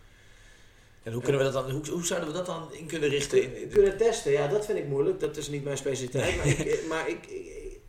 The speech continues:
Speaker 2: ja, als ik zie, eh, ja, wat, wat ik van dichtbij zie, ik ken heel veel trainers die niet uit de voetballerij komen, die, waarvan ik denk die wel heel, heel erg goed zijn.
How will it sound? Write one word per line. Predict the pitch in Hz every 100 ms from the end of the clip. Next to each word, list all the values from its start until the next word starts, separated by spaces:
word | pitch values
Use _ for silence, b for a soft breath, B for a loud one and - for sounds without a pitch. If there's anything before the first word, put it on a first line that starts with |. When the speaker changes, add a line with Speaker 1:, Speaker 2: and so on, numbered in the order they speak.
| -
Speaker 2:
ja, | 95 - - - -
als | 143
ik | 147
zie, | - - 180 143 131 - - - - b b b b b - - -
eh, | 65 62 62 60 60 57 55 -
ja, | - 120 - -
wat, | 131 - -
wat | 127 -
ik | -
van | 123
dichtbij | 127 120 139 -
zie, | 131
ik | 123
ken | 131
heel | 147 147
veel | 151
trainers | - 131 127
die | 147
niet | 147
uit | 135
de | -
voetballerij | - 135 147
komen, | 147 120 127 151
die, | 147 147
waarvan | 135 131 135
ik | 127
denk | 131
die | 127 131
wel | 160
heel, | 131 127
heel | 120 117
erg | 117
goed | - -
zijn. | 95